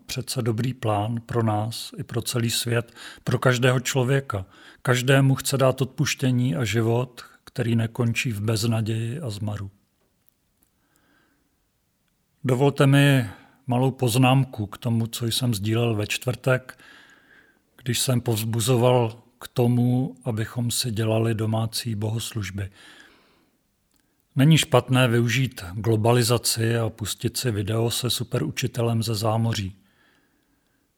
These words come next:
Špatná ale může být úplná závislost na takových učitelích.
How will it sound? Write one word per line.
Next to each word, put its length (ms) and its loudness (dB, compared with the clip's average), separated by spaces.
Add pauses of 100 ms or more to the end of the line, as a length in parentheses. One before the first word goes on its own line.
(460)
Špatná 580 0
ale 400 2
může 260 0
být 360 -6 (260)
úplná 580 2
závislost 1040 -2 (480)
na 180 -4
takových 520 -8
učitelích. 800 -6